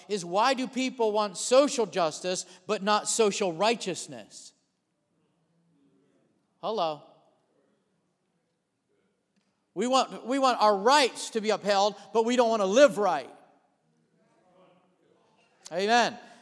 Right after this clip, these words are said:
In First Peter chapter four, verse nineteen, "Therefore, let those who suffer according to God's will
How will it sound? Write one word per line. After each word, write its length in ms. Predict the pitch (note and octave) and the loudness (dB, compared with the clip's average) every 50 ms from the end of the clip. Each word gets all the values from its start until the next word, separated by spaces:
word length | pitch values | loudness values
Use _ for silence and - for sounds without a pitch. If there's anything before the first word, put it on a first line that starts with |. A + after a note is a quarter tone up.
| _ _ _ - | _ _ _ -20
In 60 | D#3+ | -8
First 260 | - A3 A3+ G#3+ A3 | -2 -2 -2 -2 -2
Peter 220 | - B3+ B3 A#3 A3+ | -2 0 0 0 0
chapter 280 | - A#3+ A3+ A3+ A3 | 2 0 -2 -2 -4
four, 220 | G3 - A#3+ A#3+ A#3 | -4 2 2 2 4
verse 220 | G#3 A3 G#3 G#3+ | 2 0 -2 -2
nineteen, 480 | A3 A3 A3 A3 G#3+ A#3+ B3 A#3+ G#3+ F#3 | -4 -6 -6 -6 -6 -6 -6 -6 -4 -2
"Therefore, 520 | G3 A#3+ B3 A#3+ B3 - B3+ B3 A#3 G#3 | 0 0 0 0 0 2 2 4 4 2
let 220 | F#3+ G#3 G3 E3 E3 | 0 -2 -4 -2 -2
those 240 | A3 A#3 A#3 G#3+ | 0 0 0 -2
who 100 | - G3+ | -4 -8
suffer 380 | G3 - - B3 A#3 A#3 - G#3+ | -10 -4 -2 -2 -2 -2 -2 -6
according 440 | G3 - - A#3 A#3 A3+ A3 G#3+ F#3+ | -8 -4 -2 0 0 0 0 -2 -4
to 100 | G#3+ G3 | -6 -6
God's 340 | E3+ G#3 G#3 G#3 G3 D#3 F#3 | -2 -2 -2 -2 -2 -4 -4
will 320 | G#3+ A#3 A3+ G#3+ G3 - | -2 0 0 0 0 -2